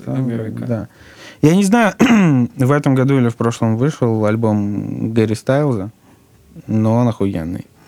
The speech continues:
Speaker 1: Он прям, он очень стильный, очень пиздатый, крутой. И
Speaker 2: Я
Speaker 1: тоже из Англии.
Speaker 2: я, я, блин, я
Speaker 1: <laughs>
Speaker 2: типа не слушал, но я уважаю его, то, что он смог перерасти вот всю вот эту бойсбенд историю
Speaker 1: Мгм.
Speaker 2: и стать независимым чуваком.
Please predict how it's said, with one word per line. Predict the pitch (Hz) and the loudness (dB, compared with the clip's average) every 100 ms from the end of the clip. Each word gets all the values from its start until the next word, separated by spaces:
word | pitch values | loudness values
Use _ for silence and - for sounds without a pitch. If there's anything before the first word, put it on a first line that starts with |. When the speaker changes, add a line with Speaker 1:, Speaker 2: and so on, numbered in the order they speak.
| _ - | _ -6
Speaker 1:
Он | 107 98 98 | 0 0 0
прям, | 90 107 | -2 2
он | 117 107 | 2 2
очень | - 98 | -2 -8
стильный, | - - 131 120 117 117 156 - | -8 -2 2 2 0 -4 -12 -10
очень | 117 110 117 | -6 -6 -6
пиздатый, | 113 107 107 101 104 113 98 - - - - - - | -10 -10 -6 -2 -2 -4 -12 -16 -20 -20 -20 -20 -12
крутой. | - 107 - 87 90 | -6 -6 -4 -6 -4
И | 139 | 0
Speaker 2:
Я | 147 127 | 0 0
Speaker 1:
тоже | 110 131 113 | 0 2 0
из | 98 | 0
Англии. | 104 101 92 87 143 156 139 | 0 0 -2 -2 -2 0 0
Speaker 2:
я, | 139 107 | -2 -4
я, | 98 - 90 - | -10 -14 -16 -2
блин, | 156 151 175 | 2 4 4
я | 170 175 | 4 2
Speaker 1:
<laughs> | |
Speaker 2:
типа | 147 147 165 | 2 0 0
не | 160 | -2
слушал, | - 196 214 160 | -2 -2 -2 -4
но | 139 | -2
я | 143 143 | -2 -2
уважаю | 135 131 151 143 | -2 -2 -2 -2
его, | 123 | -4
то, | 120 | -8
что | 117 - 123 | -10 -4 -2
он | 123 120 - - | -2 -6 -12 -20
смог | - 131 139 | -10 -6 -6
перерасти | - 120 117 120 - 123 123 | -6 -10 -8 -12 -12 -12 -10
вот | 113 | -12
всю | - 107 | -14 -14
вот | 117 | -14
эту | - 131 | -16 -8
бойсбенд | 117 117 120 123 123 | -4 -4 -4 -6 -6
историю | 120 - 120 123 113 113 | -14 -12 -10 -8 -8 -2
Speaker 1:
Мгм. | 165 165 160 151 143 135 - | 2 4 4 4 2 0 -6
Speaker 2:
и | 131 | -14
стать | - 127 120 | -4 -4 -4
независимым | 127 120 123 - 113 | -6 -4 -6 -8 -14
чуваком. | - 117 - 110 117 | -10 -12 -10 -14 -14